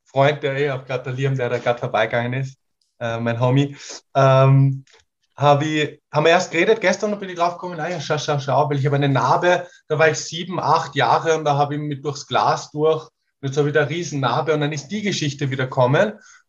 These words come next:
und da fangen dann die Dinge an und wie das, äh, das ganze Leben beeinflusst, wenn man mal, da war ich schon als sieben, achtjähriger, wie wir sind in der Pampa in Portugal aufgewachsen und das war ein mega, mega Wunde, das hat geblutet, ich hab urviel Blut verloren, bis wir mal irgendwo in einer Einrichtung waren,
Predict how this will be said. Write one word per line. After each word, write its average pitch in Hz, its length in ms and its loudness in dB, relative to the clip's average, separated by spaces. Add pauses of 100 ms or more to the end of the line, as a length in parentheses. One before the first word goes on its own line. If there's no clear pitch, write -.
und 151 220 -4
da 165 280 4
fangen 180 420 -2
dann 165 160 -2
die 135 160 -8
Dinge 190 360 -4
an 196 280 0
und 147 200 -4
wie 151 120 -12
das, - 340 -10
äh, 151 300 4 (220)
das 143 140 -8
ganze 151 220 -2
Leben 175 300 -2
beeinflusst, 131 680 -4
wenn 131 100 -2
man 135 120 2
mal, 135 320 2 (140)
da 135 80 -8
war 147 80 6
ich 143 80 2
schon 160 100 2
als - 120 -2
sieben, 170 220 -8
achtjähriger, 151 680 -2
wie 139 120 -4
wir 131 80 -4
sind 143 180 -6
in 147 140 -2
der 135 80 -2
Pampa 143 340 -2
in 131 100 -2
Portugal 117 400 -2
aufgewachsen 117 680 -6 (440)
und 135 160 0
das 131 140 2
war 131 80 2
ein 135 160 4
mega, 147 600 4 (320)
mega 156 520 2
Wunde, 185 580 0
das 147 160 -10
hat 156 180 -4
geblutet, 160 500 -2
ich 151 80 -4
hab 139 60 0
urviel 143 240 -2
Blut 160 220 -8
verloren, 139 340 2
bis 143 200 -4
wir 185 160 2
mal 175 280 2
irgendwo 190 600 2
in 185 120 -2
einer 151 180 0
Einrichtung 143 640 -4
waren, 120 300 2